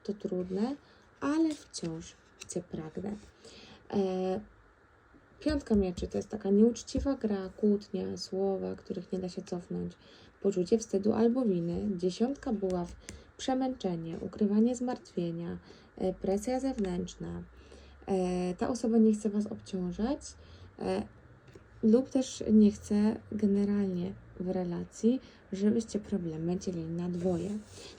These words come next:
Natomiast as buław to jest silne poczucie fizyczne i emocjonalne, takie pragnienie odbudowania energii, zapalenia na nowo ognia pomiędzy Wami.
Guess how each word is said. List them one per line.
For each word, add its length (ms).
Natomiast 480
as 180
buław 300
to 140
jest 240
silne 260
poczucie 420
fizyczne 640
i 40
emocjonalne, 840
takie 280
pragnienie 500
odbudowania 880
energii, 580
zapalenia 600
na 100
nowo 360
ognia 340
pomiędzy 560
Wami. 380